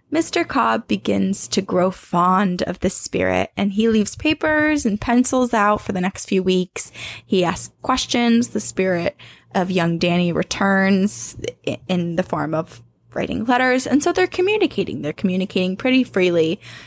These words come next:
And Mister Cobb is learning a lot more about Danny and why he's suddenly in their home. And so Mister Cobb finds out that Danny's mother was quite ill and had actually passed away in their home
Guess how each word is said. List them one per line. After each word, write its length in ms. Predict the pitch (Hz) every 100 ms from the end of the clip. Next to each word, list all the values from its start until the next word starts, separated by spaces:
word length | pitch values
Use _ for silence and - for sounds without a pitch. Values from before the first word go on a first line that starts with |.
| -
And 260 | - 180 180
Mister 220 | 202 -
Cobb 260 | 185 180 170
is 140 | 196
learning 220 | 170 170
a 60 | 170
lot 180 | 180 -
more 120 | 269
about 280 | 262 226 -
Danny 420 | 214 208 208 202 -
and 240 | 180 175
why 180 | 180 175
he's 220 | 180 180
suddenly 340 | - 170 185
in 100 | 175 175
their 100 | 202
home. 360 | 294 226 208 - _ _ _ _ _ _ _ _ _ _
And 120 | -
so 140 | - 220
Mister 240 | 247 277
Cobb 280 | 262 226 202
finds 360 | 196 180 185
out 300 | 240 214 208
that 280 | - 165 -
Danny's 460 | - 185 220 254 247
mother 380 | 208 214 202 165
was 160 | 185
quite 480 | - - - 196 220 -
ill 360 | 214 180 151 -
and 100 | 190
had 140 | 190
actually 360 | - 190 - 285
passed 440 | - - 214 -
away 260 | 190 190 190
in 120 | 190
their 140 | 196 190
home 440 | - 196 190 190